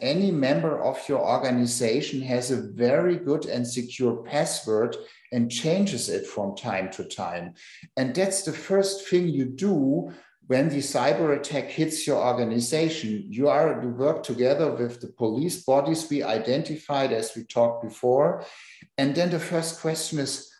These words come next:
how did the attacker manage to get into your network? Yeah.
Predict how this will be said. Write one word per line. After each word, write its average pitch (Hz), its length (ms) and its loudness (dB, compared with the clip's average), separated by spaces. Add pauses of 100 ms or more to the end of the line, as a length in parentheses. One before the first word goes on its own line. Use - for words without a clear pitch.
(120)
how 208 360 4
did 110 260 2
the 135 140 0
attacker 147 460 -2
manage 156 600 2
to 127 100 -6
get 139 280 0
into 127 260 -4
your 113 200 0
network? 107 680 -4 (500)
Yeah. 107 420 0